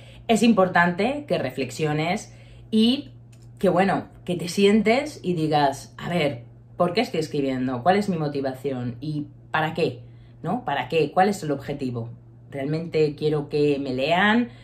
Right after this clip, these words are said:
¿Quiero ser publicado? ¿Quiero ser rico y famoso?". Sobre el tema de los objetivos también he hablado en contenidos anteriores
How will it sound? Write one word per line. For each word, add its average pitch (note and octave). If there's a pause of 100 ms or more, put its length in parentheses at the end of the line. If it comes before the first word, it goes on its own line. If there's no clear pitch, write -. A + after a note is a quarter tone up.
(220)
¿Quiero D3+
ser D3
publicado? D3
¿Quiero D#3
ser D3
rico D#3+
y C#3+
famoso?". D3
Sobre F3
el D3+
tema B3+
de D#3
los C3+
objetivos D#3
también D3+
he D#3
hablado D3+
en E3
contenidos C#3
anteriores C#3+